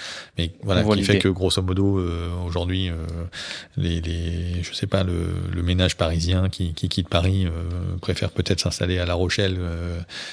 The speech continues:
Speaker 1: euh, qu'à, qu'à Sedan. Et je, je, je dis ça, j'ai rien contre Sedan, hein, euh, c'est pas du tout l'idée, mais que voilà, ça, il y a plutôt cette, euh, cette attractivité des, des, des, des, des régions proches de la,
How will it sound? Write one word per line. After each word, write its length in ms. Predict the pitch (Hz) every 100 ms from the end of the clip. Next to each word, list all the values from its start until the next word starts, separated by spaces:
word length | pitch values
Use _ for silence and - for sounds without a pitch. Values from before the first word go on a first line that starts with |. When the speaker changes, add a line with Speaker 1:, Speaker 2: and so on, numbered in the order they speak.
| - -
Speaker 1:
euh, 300 | 98 87 92
qu'à, 640 | 87 87 85 85 85 90 90
qu'à 100 | 87
Sedan. 460 | - 87 123 185 -
Et 100 | 82
je, 80 | - 90
je, 140 | 82 92 95
je 80 | 87
dis 100 | 95
ça, 180 | - 101
j'ai 140 | -
rien 160 | 90 92
contre 240 | 87 85
Sedan, 400 | - 92 92 147
hein, 120 | 92 85
euh, 220 | 87 85 82
c'est 200 | - 101 104
pas 100 | -
du 80 | 87
tout 120 | -
l'idée, 180 | 90 117
mais 140 | 117 90
que 120 | -
voilà, 220 | 85 85
ça, 140 | - -
il 80 | -
y 40 |
a 60 | 80
plutôt 320 | - 90 101
cette, 280 | 90 90 -
euh, 160 | 80 82 - - -
cette 220 | 101 107
attractivité 720 | 101 95 - - 95 92 98
des, 200 | 90 82
des, 280 | 82 82 85 - - - -
des, 140 | 95 92
des, 240 | 87 87
des 140 | 90 87
régions 300 | 87 90 85
proches 280 | - 95
de 80 | -
la, 260 | 82 85